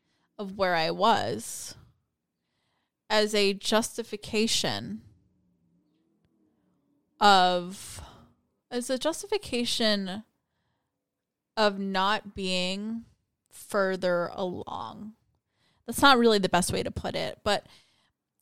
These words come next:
it is to say that there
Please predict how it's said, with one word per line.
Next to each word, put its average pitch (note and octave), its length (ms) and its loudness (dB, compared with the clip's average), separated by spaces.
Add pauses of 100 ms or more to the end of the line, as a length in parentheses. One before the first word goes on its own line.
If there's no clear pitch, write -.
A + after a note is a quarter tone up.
(100)
it B3+ 220 0
is D#4 460 0
to B3+ 80 -2
say C3 520 -2
that - 640 -4 (420)
there A3 280 6